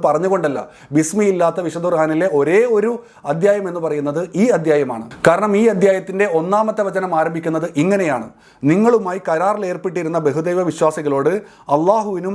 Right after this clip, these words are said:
അവൻ്റെ ദൂതനും ഇനിമേലിൽ ബാധ്യതയുമൊന്നുമില്ല" എന്ന അറിയിപ്പാണത്. അഥവാ ഈ അധ്യായം ആരംഭിക്കുന്നത് ഒരു അറിയിപ്പോട് കൂടിയിട്ടാണ്, ആ കരാർ അസാധുവായിരിക്കുന്നു എന്ന അറിയിപ്പോട് കൂടിയിട്ടാണ് ഈ അധ്യായം ആരംഭിക്കുന്നത്.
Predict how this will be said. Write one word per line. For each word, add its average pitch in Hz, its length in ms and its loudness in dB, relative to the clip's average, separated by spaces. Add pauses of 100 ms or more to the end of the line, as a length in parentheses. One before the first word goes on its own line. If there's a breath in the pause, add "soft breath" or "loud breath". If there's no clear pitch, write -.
അവൻ്റെ 175 220 0
ദൂതനും 170 600 -2
ഇനിമേലിൽ 190 560 2
ബാധ്യതയുമൊന്നുമില്ല" 170 1200 0
എന്ന 143 260 -2
അറിയിപ്പാണത്. 147 580 -2 (300 loud breath)
അഥവാ 226 260 4
ഈ 226 120 0
അധ്യായം 208 420 4
ആരംഭിക്കുന്നത് 190 580 0
ഒരു 175 280 2
അറിയിപ്പോട് 190 420 0
കൂടിയിട്ടാണ്, 156 460 -6 (120)
ആ 175 80 4 (100)
കരാർ 180 260 2 (160)
അസാധുവായിരിക്കുന്നു 180 800 -2
എന്ന 160 140 -4
അറിയിപ്പോട് 175 480 0
കൂടിയിട്ടാണ് 156 500 0 (260 loud breath)
ഈ 185 80 4
അധ്യായം 170 460 2
ആരംഭിക്കുന്നത്. 151 500 -6